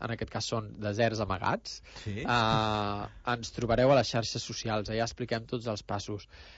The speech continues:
Speaker 1: Heu d'entrar a Verkami,
Speaker 2: Mhm.
Speaker 1: eh, i a la pàgina web de Verkami podeu trobar el projecte,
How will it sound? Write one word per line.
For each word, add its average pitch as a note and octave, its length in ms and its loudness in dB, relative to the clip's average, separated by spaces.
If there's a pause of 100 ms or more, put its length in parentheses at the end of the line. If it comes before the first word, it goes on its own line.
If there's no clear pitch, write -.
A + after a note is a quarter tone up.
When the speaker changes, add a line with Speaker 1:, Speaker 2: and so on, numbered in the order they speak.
(240)
Speaker 1:
Heu C3+ 100 6
d'entrar C3+ 560 4
a A#2+ 140 2
Verkami, C3 760 0
Speaker 2:
Mhm. C3 220 -6 (160)
Speaker 1:
eh, G#2 640 2
i A#2 40 0
a A2+ 40 2
la A2 80 2
pàgina C3+ 320 2
web B2 160 4
de A#2 80 -2
Verkami A#2 580 -4 (260)
podeu B2 260 4
trobar C3+ 500 2 (160)
el G#2+ 380 -2
projecte, A#2+ 760 2